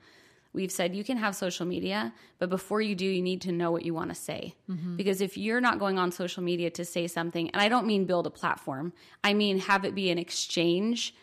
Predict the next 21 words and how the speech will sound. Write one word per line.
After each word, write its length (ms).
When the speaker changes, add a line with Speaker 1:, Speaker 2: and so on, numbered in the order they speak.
Speaker 1:
of 80
a 60
conversation. 960
If 160
you're 120
going 280
on 120
there 100
to 120
just 280
consume, 640
there's 240
literally 400
not 200
one 180
valuable 400
thing 220
that 100
can 120
happen 300
there. 220